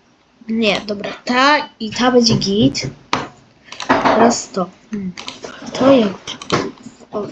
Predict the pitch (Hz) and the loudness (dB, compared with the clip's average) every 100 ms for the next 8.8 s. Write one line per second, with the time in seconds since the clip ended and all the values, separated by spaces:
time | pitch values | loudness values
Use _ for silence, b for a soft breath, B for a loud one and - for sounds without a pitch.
0 | - 196 - - 196 185 240 247 294 392 | -10 -10 -10 -10 -10 -8 0 4 6 6
1 | - - _ - - - - - - - | 2 -12 _ -20 -20 -16 -16 -16 -18 -18
2 | B B B B B B _ 208 208 208 | B B B B B B _ -8 -6 -4
3 | 208 202 202 202 - 196 190 190 185 233 | -4 -2 -4 -4 -4 -4 -4 -4 0 2
4 | 240 233 233 233 233 220 214 214 226 208 | 2 4 4 6 6 6 6 4 0 0
5 | 185 170 - 180 - - 185 175 175 - | -2 -2 -2 -4 -6 -10 -8 -8 -8 -12
6 | _ - 208 208 233 240 - 202 196 196 | _ -12 -8 -4 -4 -4 -4 -2 0 2
7 | 190 190 190 202 220 269 277 - _ - | 0 -2 -2 2 2 2 0 -6 _ -14
8 | - - - - - - 208 | -10 -8 -8 -8 -4 -2 -2